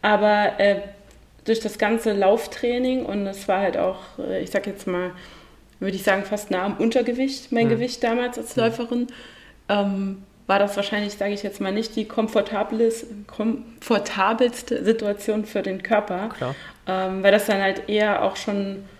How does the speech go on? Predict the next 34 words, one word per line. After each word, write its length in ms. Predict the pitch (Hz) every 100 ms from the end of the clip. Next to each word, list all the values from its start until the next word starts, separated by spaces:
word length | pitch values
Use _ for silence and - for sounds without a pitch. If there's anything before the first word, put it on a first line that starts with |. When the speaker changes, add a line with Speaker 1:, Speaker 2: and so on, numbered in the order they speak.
| - - - -
Speaker 1:
na, 80 | 190
Mangelzustand 760 | 196 226 226 254 240 220 208
will 140 | 208
ich 140 | 220 220
jetzt 180 | - 202
nicht 160 | -
sagen, 560 | - 175 214 240 262 269 - - - -
aber 220 | 202 196
kein 400 | 196 214 208 220
günstiger 500 | 226 226 - 202 202
Zustand 420 | - 240 - 214
gewesen 440 | 208 185 208 202 190
wäre, 240 | 196 202
um 100 | 202
zu 140 | 196 190
sagen, 240 | 180 190
hey, 260 | 208 226 233
äh, 460 | - 190 190 190 196 - - - _
ich, 340 | 202 202 -
äh, 400 | 202 196 196 196 196 196 - - - - - -
will 240 | - 190 208
jetzt 160 | 202
hier 140 | 220 196
schwanger 400 | - 233 226 170
werden 300 | 185 214 226
und, 280 | - 202 190
Speaker 2:
Mhm. 40 |
Speaker 1:
äh, 800 | - 185 185 190 190 185 - 202
kann 200 | - 208
ein 60 | 202
Kind 220 | 226 220
austragen. 640 | - 180 - 156 160 170 165
Ja. 80 |
Speaker 2:
Mhm. 220 | 147 131